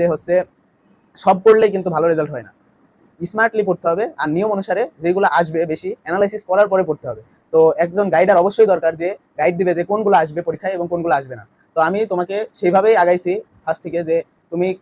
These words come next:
কোনগুলা পড়লে, কোনগুলা প্র্যাকটিস করলে আর কি তোমার বোর্ড পরীক্ষার জন্য সর্বোচ্চটা দিয়ে আসতে পারো, সেইভাবেই আমি আগাইছি। এখন ফুল বই পড়লে কিন্তু তুমি ভালো রেজাল্ট করতে পারবে না। শুধুমাত্র স্পেসিফিক কিছু ম্যাথ আছে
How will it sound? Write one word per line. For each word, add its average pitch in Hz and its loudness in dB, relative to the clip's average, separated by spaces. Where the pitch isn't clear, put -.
কোনগুলা 226 2
পড়লে, 160 2
কোনগুলা 180 0
প্র্যাকটিস 202 -6
করলে 156 -2
আর 135 -8
কি 185 -6
তোমার 156 -6
বোর্ড 170 0
পরীক্ষার 196 -2
জন্য 190 -4
সর্বোচ্চটা 214 0
দিয়ে 180 4
আসতে 170 -8
পারো, 165 0
সেইভাবেই 185 0
আমি 175 -2
আগাইছি। 127 -6
এখন 165 -6
ফুল 220 4
বই 190 4
পড়লে 208 2
কিন্তু 196 -8
তুমি 185 -8
ভালো 156 -2
রেজাল্ট 165 -4
করতে 170 -10
পারবে 123 -4
না। - -20
শুধুমাত্র 190 -4
স্পেসিফিক 233 -2
কিছু 202 -8
ম্যাথ 180 2
আছে 208 -4